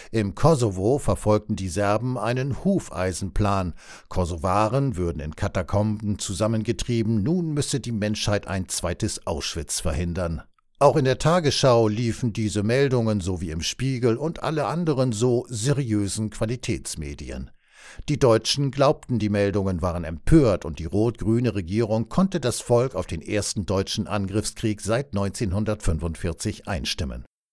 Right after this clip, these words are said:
Der Wahrheitsgehalt dieser Meldungen? Es waren Lügen, eine Verschwörung, die rund dreizehntausend Opfer forderte.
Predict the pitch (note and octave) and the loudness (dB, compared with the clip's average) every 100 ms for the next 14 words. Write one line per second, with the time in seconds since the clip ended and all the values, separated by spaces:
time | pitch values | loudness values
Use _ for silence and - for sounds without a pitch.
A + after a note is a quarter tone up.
0 | _ _ _ - C#3 B2+ D#3+ F3 D3+ - | _ _ _ 2 4 6 6 6 4 4
1 | B2 B2 A#2 B2 A#2+ A#2+ A#2+ A#2+ B2+ C#3+ | 4 6 4 4 4 6 4 4 4 2
2 | D3+ - _ - - B2+ G2+ A2+ - - | 0 -6 _ 0 4 4 4 0 -4 -2
3 | A2+ F3+ E3 G2 C2 B1+ - - A2 A2 | 4 6 4 0 -6 -8 -12 -2 0 2
4 | A2+ - G#2+ C3+ D#3+ A#2 G2+ F#2+ G2 G2 | 2 0 0 4 4 4 2 0 -2 0
5 | G2 - G2+ A#2+ - B2 A2+ - A2 F#2+ | 0 0 0 0 0 -2 2 4 4 2
6 | A2+ - F2+ - D#2 - D2+ D2 D2+ - | -2 0 -2 -2 -4 -2 -2 -2 -4 -4
7 | D2+ | -6